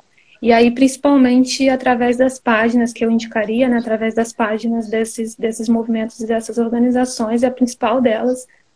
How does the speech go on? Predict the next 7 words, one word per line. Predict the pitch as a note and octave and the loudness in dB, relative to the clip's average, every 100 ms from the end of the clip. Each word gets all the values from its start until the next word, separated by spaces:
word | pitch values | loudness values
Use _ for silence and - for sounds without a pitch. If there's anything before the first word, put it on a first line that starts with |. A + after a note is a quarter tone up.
| _ - | _ -4
é | A3 A3 | 0 0
a | |
Coalizão, | A3 A#3 A#3+ A#3 A3 - - | 0 2 2 2 -2 -4 -2
Coalizão | A#3 A#3 A#3+ A#3 A3 | 0 2 0 0 0
Direitos | B3 A#3+ A3+ A#3+ A3+ | 2 2 0 0 0
em | B3+ | 0
Rede. | A#3 G#3+ G3 | 0 -4 -8